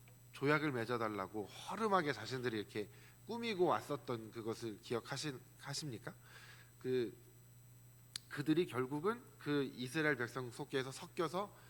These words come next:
그들의 어떤 노예와 같은 허드렛 일을 해주는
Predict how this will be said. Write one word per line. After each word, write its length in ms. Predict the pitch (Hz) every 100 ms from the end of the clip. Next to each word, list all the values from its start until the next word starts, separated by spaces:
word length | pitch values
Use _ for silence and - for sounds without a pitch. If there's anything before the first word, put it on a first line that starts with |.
| - - -
그들의 360 | 160 165 170 147
어떤 280 | - 139
노예와 480 | 120 135 170 170 156
같은 480 | 131 127 - 120 107 - -
허드렛 380 | 202 214 190 165
일을 200 | 151 131
해주는 480 | 135 135 127 117